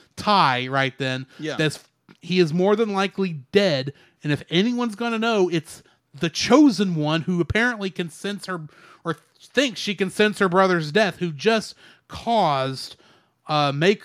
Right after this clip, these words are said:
Speaker 1: uh, her own Digimon and Mekumon to merge to form,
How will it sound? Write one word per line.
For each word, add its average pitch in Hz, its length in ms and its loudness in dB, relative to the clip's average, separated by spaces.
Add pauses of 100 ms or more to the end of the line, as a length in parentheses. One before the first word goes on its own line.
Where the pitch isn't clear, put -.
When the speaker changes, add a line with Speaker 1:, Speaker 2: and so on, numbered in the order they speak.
Speaker 1:
uh, 139 340 -4 (400)
her 190 200 -2 (100)
own 240 240 4
Digimon 160 580 0
and 160 220 -2
Mekumon 160 640 -2 (400)
to 202 180 -2
merge 190 880 4 (240)
to 208 100 0
form, 180 680 2